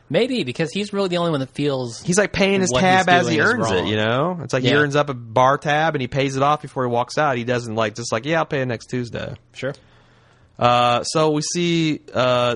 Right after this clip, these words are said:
Speaker 2: the s-, uh, white men <laughs> are watching Scarface.
Speaker 1: Yeah.
Speaker 2: Uh, and again, I mentioned that, like, Scarface, uh, Tony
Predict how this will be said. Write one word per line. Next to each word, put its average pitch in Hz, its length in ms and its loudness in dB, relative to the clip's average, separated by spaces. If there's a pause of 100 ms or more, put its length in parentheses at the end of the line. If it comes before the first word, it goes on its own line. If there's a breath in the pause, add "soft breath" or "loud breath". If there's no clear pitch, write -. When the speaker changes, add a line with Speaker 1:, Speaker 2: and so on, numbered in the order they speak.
(100)
Speaker 2:
the 123 540 -2 (320)
s-, - 420 -4
uh, 117 280 0
white 147 360 0
men 147 560 -2 (200)
<laughs> - 1120 -12
are 139 140 4
watching 190 420 0
Scarface. 151 1080 -2
Speaker 1:
Yeah. 117 580 -4 (300)
Speaker 2:
Uh, 117 360 0
and 117 100 -4
again, 143 220 -2
I 139 80 0
mentioned 135 480 -2
that, 104 120 -2
like, 107 200 -2
Scarface, 120 800 -4
uh, 92 480 -2
Tony 127 400 -2